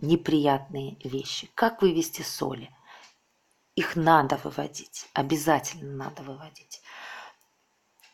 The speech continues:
Вот как их вывести из суставов?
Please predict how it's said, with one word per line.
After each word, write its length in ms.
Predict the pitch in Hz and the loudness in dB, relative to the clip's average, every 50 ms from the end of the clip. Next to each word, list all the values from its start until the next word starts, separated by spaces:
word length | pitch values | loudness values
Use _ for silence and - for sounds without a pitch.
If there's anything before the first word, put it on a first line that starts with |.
| _ _ _ _ _ | _ _ _ _ _
Вот 220 | - 165 165 - | 2 2 2 2
как 260 | - - 185 175 - - | 2 4 4 4 4 -2
их 200 | 147 - - - | -4 -4 0 2
вывести 440 | 170 165 156 156 - - - - | 2 2 2 0 -2 -4 -8 -6
из 220 | - - 165 - - | -2 -2 -2 -2 -4
суставов? 1040 | - - 202 - - - - - - 180 156 143 143 139 139 143 - - - - | -2 -2 -2 0 0 -4 -6 -2 2 4 4 4 4 2 0 -2 -6 -12 -16 -16